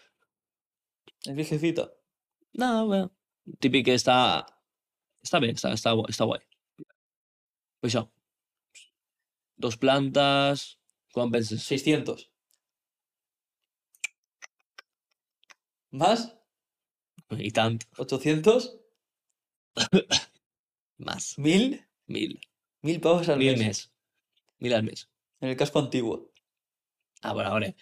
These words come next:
Speaker 2: chalet en casco antiguo, però això diuen, chalet en casco antiguo a lo millor està en urbanitzacions Les Mallaes.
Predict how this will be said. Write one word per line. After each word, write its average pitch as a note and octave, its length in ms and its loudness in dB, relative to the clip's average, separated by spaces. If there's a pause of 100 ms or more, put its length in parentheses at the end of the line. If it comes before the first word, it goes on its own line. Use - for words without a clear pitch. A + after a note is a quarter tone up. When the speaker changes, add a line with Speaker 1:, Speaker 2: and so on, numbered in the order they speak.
(160)
Speaker 2:
chalet A2 260 2
en B2 100 2
casco A#2+ 200 2
antiguo, A2+ 320 4
però G#2 120 0
això A2+ 140 2
diuen, A#2 380 4
chalet A2 240 2
en A#2 80 0
casco A#2+ 240 2
antiguo B2 220 4
a B2 40 6
lo B2 60 4
millor A#2 220 4
està B2+ 360 4
en A2+ 360 0 (120)
urbanitzacions A#2 380 2
Les A2 120 2
Mallaes. G#2+ 420 2